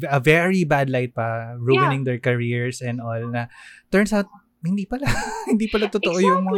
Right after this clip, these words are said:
Speaker 2: Exactly.
Speaker 1: yung accusation. Kawawa naman.
Speaker 2: So guys, I'm sorry if you were any of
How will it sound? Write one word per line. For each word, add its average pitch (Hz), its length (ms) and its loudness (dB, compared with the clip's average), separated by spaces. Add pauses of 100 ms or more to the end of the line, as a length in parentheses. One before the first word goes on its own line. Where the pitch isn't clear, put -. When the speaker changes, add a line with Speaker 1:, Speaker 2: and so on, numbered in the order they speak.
(140)
Speaker 2:
Exactly. 196 400 -6
Speaker 1:
yung 196 140 -6 (260)
accusation. 165 720 -6
Kawawa 190 400 -8
naman. 165 480 -8
Speaker 2:
So 339 240 -2
guys, 294 400 0
I'm 320 240 -8
sorry 269 640 -6
if 233 80 -10
you 311 240 -4
were 359 320 -4
any 302 400 -4
of 254 80 -12